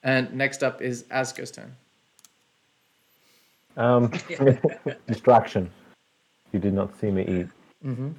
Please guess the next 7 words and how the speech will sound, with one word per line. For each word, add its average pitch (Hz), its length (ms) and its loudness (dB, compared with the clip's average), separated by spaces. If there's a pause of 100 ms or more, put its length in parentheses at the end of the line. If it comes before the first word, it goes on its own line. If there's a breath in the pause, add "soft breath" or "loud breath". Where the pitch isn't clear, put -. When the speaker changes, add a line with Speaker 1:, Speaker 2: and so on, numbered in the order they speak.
(260)
Speaker 2:
Um, 110 320 4 (1040)
right. 110 420 8
Well, 131 380 8 (1400)
I'm, 180 680 6
I'm 175 220 6
just 180 220 4
gonna 123 460 6